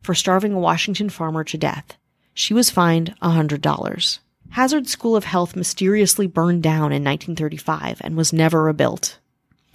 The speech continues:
In nineteen thirty-eight, Linda Burfield Hazard herself perished at the age of seventy while attempting one of her own fasts. While attempting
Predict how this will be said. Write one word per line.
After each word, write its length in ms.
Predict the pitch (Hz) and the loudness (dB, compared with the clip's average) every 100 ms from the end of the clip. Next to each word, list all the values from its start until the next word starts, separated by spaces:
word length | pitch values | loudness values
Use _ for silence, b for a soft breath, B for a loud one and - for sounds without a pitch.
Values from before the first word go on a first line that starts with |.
| b | b
In 80 | - | 2
nineteen 280 | 185 185 202 | 2 2 0
thirty-eight, 520 | 185 185 190 208 208 - b b | 0 0 2 2 0 -12 b b
Linda 220 | 196 233 254 | 2 4 4
Burfield 420 | 214 202 226 214 | 2 2 0 0
Hazard 340 | 165 156 170 | 0 0 -2
herself 540 | 165 160 - 202 190 - | -4 -2 2 2 2 -6
perished 480 | - 139 139 - - | -6 -4 -2 -4 -6
at 120 | - | -6
the 100 | - | 0
age 200 | 156 175 | 0 2
of 80 | 185 | 0
seventy 540 | 165 151 143 139 147 b b | 0 0 -2 -4 -6 b b
while 160 | - 165 | 2 2
attempting 500 | 160 180 185 220 208 | 2 -2 0 2 2
one 180 | 175 165 | 2 2
of 120 | 160 | 0
her 200 | 180 - | -2 -2
own 320 | 151 147 151 | 0 0 -2
fasts. 720 | - - 127 - 139 - - - _ _ - | -6 -2 -2 -2 -4 -4 -6 -12 _ _ 0
While 180 | 175 | 4
attempting 540 | 214 - 175 165 165 | 4 4 0 2 -2